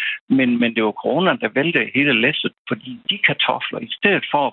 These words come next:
få dem bortskaffet til femogfyrre kroner, som rigtig mange gjorde heldigvis, så var der også nogen, der sagde, "Ah, men vi kan få femoghalvtreds kroner for hundrede kilo kartofler ved at få dem over i stivelsessegmentet." Og derfor blev vi ramt også i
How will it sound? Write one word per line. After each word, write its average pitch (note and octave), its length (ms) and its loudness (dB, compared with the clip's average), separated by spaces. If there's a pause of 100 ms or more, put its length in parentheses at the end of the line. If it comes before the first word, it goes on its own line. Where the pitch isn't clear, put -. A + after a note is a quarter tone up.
få - 120 -6
dem A2 140 -6
bortskaffet - 640 -2
til G#2 160 0
femogfyrre A#2 540 0
kroner, A2+ 300 2
som A2 200 -2
rigtig A3 280 0
mange A3+ 200 2
gjorde F#3 300 2
heldigvis, G#2+ 420 -2 (600)
så - 80 2
var D#3 100 0
der C#3 80 2
også D3 180 2
nogen, E3+ 140 4
der C3 80 0
sagde, A#2+ 240 2
"Ah, C3 260 2
men D3+ 100 -6
vi C3+ 60 -16
kan - 200 -10
få E3 40 -4 (100)
femoghalvtreds E3 600 0
kroner A#3+ 380 2
for - 80 -6
hundrede A#3 240 2
kilo - 200 -4 (120)
kartofler A3+ 280 -4
ved B2+ 120 0
at - 100 -20
få - 140 -4
dem A#3+ 80 4
over - 200 0
i - 160 -4
stivelsessegmentet." - 960 -2 (640)
Og C#3+ 60 2 (140)
derfor E3 300 2
blev C3+ 360 -2
vi D3+ 140 -2
ramt C#3+ 320 -2
også - 260 2
i - 120 -2